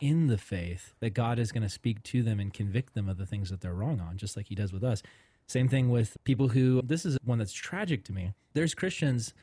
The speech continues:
there's kids that have walked away from Christianity because they were told, "You can't believe in evolution and believe in Christianity." Okay, my whole thing is, I don't believe in evolution. I know that's a minority position. I get it.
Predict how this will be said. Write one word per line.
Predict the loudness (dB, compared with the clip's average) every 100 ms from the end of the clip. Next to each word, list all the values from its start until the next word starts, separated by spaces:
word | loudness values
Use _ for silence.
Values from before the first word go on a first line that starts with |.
| _ -6
there's | -4
kids | 0 0 2
that | 0
have | 0
walked | -2 -4 -2
away | 0 0
from | -2 -2
Christianity | -4 0 2 4 4 2 0 -4 -4
because | 0 2 2
they | 2
were | 2
told, | -2 -2 0 2
"You | 2 0
can't | 0 -2 0
believe | 0 2 4 4 2 0
in | -2 0 0 -2
evolution | -2 2 2 2 0 -6 -8 -6
and | -2 0 0 -2
believe | -2 -2 -4 -8
in | -8
Christianity." | -6 -6 -6 -6 -8 -10 -14 _ _ _ -6
Okay, | -2 0
my | 0 0
whole | 0
thing | 0 -2
is, | 0 -2 -6 -2
I | 0
don't | 0 -2 -6
believe | -2 0 0
in | 0
evolution. | 0 -2 0 -2 -2
I | -2
know | 0 4 4
that's | 4 2 0
a |
minority | 0 2 0 -2 -4
position. | -8 -8 -8 -6 -8 -8
I | -8
get | -4 0
it. | 0 -2